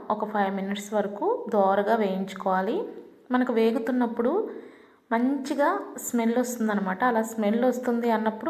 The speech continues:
మనకి పర్ఫెక్ట్గా వేగిందనమాట. ఇప్పుడు ఇంతలో ఈ బొంబాయి రవ్వ వేగే లోపల పక్కన స్టవ్ మీద ఏ కప్పుతో అయితే మనం బొంబాయి రవ్వను తీసుకున్నామో అదే కప్పుతో మూడు కప్పులు వాటర్ని వేసుకుని బాయిల్ చేసుకోవాలి. చూడండి, బొంబాయి రవ్వ అనేది ఇప్పుడు కొద్ది కొద్దిగా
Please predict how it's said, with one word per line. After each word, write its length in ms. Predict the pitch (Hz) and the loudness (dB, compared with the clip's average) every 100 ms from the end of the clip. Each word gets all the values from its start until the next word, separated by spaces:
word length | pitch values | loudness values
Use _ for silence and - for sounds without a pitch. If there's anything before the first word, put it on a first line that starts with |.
| 320 | -2
మనకి 240 | 233 226 - | -2 -2 -2
పర్ఫెక్ట్గా 440 | 208 214 214 226 226 | -2 -2 -2 0 2
వేగిందనమాట. 680 | 208 208 208 202 196 185 240 370 - - - - - - | 2 2 2 2 -2 -2 0 0 -2 -10 -18 -20 -16 -8
ఇప్పుడు 200 | 311 - 311 | -4 0 0
ఇంతలో 320 | 269 262 294 359 320 | 0 2 2 2 2
ఈ 20 | 247 | 2
బొంబాయి 300 | 233 220 247 | 2 4 4
రవ్వ 200 | 254 233 220 | 4 2 2
వేగే 260 | 208 208 214 208 | 2 2 0 0
లోపల 240 | 202 247 359 466 - | 0 2 2 2 2
పక్కన 280 | 214 220 220 | 2 0 -2
స్టవ్ 240 | - 202 196 208 | 0 0 2 0
మీద 180 | 208 220 320 - - - _ 240 | 0 0 -4 -6 -18 -20 _ 0
ఏ 40 | 262 277 | 2 2
కప్పుతో 300 | 277 262 254 | 0 0 2
అయితే 160 | 240 240 226 | 2 0 2
మనం 140 | 220 208 | 0 2
బొంబాయి 280 | 196 202 214 | 2 4 4
రవ్వను 220 | 208 208 208 | 4 2 0
తీసుకున్నామో 560 | 190 - 202 202 220 339 302 | -4 -6 -4 -2 0 0 2
అదే 200 | 202 240 285 269 | 2 2 2 0
కప్పుతో 320 | 247 226 247 277 | -2 -2 -2 0
మూడు 180 | 233 208 214 | 2 2 0
కప్పులు 280 | 208 233 220 | 0 2 4
వాటర్ని 380 | 202 196 214 196 | 4 2 0 -2
వేసుకుని 420 | 190 - - 285 523 - - - - 220 | -2 -4 -4 -2 -4 -6 -16 -20 2 8
బాయిల్ 200 | 208 202 202 | 8 8 2
చేసుకోవాలి. 600 | 208 - 208 202 208 359 466 - - - - | -2 0 2 2 2 0 -2 -8 -16 -20 -4
చూడండి, 360 | 254 233 240 294 247 | 0 2 0 0 0
బొంబాయి 340 | 214 220 226 | 0 0 0
రవ్వ 200 | 220 220 220 | -2 -2 -2
అనేది 280 | 220 214 233 | -2 -4 -6
ఇప్పుడు 160 | 226 208 214 | -4 -2 -2
కొద్ది 200 | 202 202 | 0 0
కొద్దిగా 340 | 196 202 214 | 0 0 0